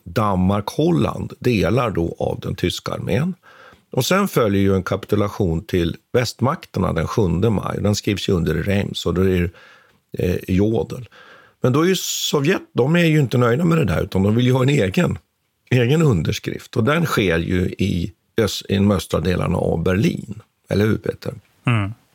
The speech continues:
Speaker 1: Och det
Speaker 2: Karlhorst.
Speaker 1: Karlhorst, precis.
Speaker 2: Och, och Wilhelm Keitel.
Speaker 1: Ja, och då finns det en underbar historia där som jag bara måste dra. Och den är ju det att han,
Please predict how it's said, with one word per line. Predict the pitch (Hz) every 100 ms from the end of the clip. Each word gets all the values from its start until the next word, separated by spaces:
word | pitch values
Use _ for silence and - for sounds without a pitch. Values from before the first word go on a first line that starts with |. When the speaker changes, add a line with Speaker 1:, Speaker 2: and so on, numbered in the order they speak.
| _ -
Speaker 1:
Och | -
det |
Speaker 2:
Karlhorst. | 135 - 127 120 110 98 - - -
Speaker 1:
Karlhorst, | - 127 110 90 -
precis. | 98 - 123 -
Speaker 2:
Och, | -
och | 110
Wilhelm | 127 127 135
Keitel. | 139 135 - 107 98 104 -
Speaker 1:
Ja, | 117 135
och | 110 - 127
då | 156
finns | 147 -
det |
en | 131
underbar | 131 110 98 110
historia | 104 - 127 117
där | 90
som | 87 95
jag | 87
bara | 90
måste | 90 104 - - 113
dra. | 90 113
Och | - 82 85
den | - 123
är |
ju | 107
det | 90
att | -
han, | - 101